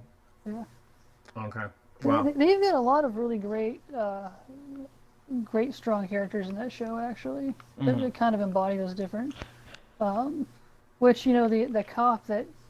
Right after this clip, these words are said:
Speaker 1: she butts heads with, I can't remember his name. You know, the, the reason they butt heads so much is 'cause they're both total alphas. Um,
Speaker 2: Okay.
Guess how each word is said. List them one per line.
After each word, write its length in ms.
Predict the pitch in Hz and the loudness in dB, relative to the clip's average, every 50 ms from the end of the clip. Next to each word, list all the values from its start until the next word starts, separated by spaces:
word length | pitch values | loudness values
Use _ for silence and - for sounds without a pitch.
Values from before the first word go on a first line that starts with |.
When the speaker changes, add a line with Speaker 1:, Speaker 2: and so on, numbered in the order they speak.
| - - | -20 -14
Speaker 1:
she 200 | - - 233 220 | -6 -4 -2 2
butts 280 | 202 214 208 202 - | 4 4 2 2 0
heads 240 | - 202 202 196 190 | -2 -4 -2 -2 -4
with, 140 | 196 196 190 | -6 -8 -8
I 40 | 196 | -8
can't 200 | - - 247 233 | -8 -6 -4 -4
remember 220 | 220 214 202 202 | -4 -4 -4 -4
his 120 | 190 180 | -6 -6
name. 320 | 185 185 185 190 190 190 185 - - - - - - - - _ _ - - - - - | -8 -8 -10 -10 -10 -12 -14 -16 -20 -20 -20 -20 -20 -20 -20 _ _ -20 -20 -20 -16 -8
You 60 | - 208 | -4 -2
know, 180 | 202 196 190 - | -2 -2 -2 0
the, 120 | - 240 277 | 0 0 0
the 220 | 311 262 240 226 | 2 2 4 6
reason 240 | 226 269 269 240 240 | 8 8 6 6 4
they 100 | 240 233 | 2 0
butt 200 | 226 202 214 226 208 | 2 2 0 0 0
heads 200 | 214 226 220 - | -2 -4 -4 -4
so 140 | - 226 202 | -6 -6 -4
much 200 | 202 196 - - | -4 -6 -8 -10
is 60 | - | -12
'cause 140 | - 190 185 | -12 -8 -6
they're 120 | 202 208 | -6 -4
both 280 | 185 202 190 180 - - - | -4 -4 -6 -6 -8 -14 -8
total 220 | - 220 208 185 190 | -4 -4 -2 -2 -2
alphas. 500 | - 196 196 185 - 254 277 254 - - - _ _ _ _ _ _ _ _ _ _ _ _ _ _ _ _ _ _ - | -4 -4 -4 -4 -6 -8 -8 -10 -10 -12 -18 _ _ _ _ _ _ _ _ _ _ _ _ _ _ _ _ _ _ 0
Um, 440 | 220 202 196 190 190 185 185 185 - - - - - - - - - - - _ _ _ _ _ _ _ _ _ 285 277 254 - - _ _ _ 254 285 311 302 269 - - - - - _ _ - _ - - - _ _ - | 2 2 2 0 0 -2 -6 -8 -10 -14 -20 -20 -20 -20 -20 -20 -20 -20 -20 _ _ _ _ _ _ _ _ _ -16 -16 -16 -16 -16 _ _ _ -18 -16 -14 -14 -16 -16 -18 -20 -20 -20 _ _ -20 _ -20 -20 -20 _ _ -4
Speaker 2:
Okay. 300 | 120 113 107 117 98 | -4 -4 -4 -6 -10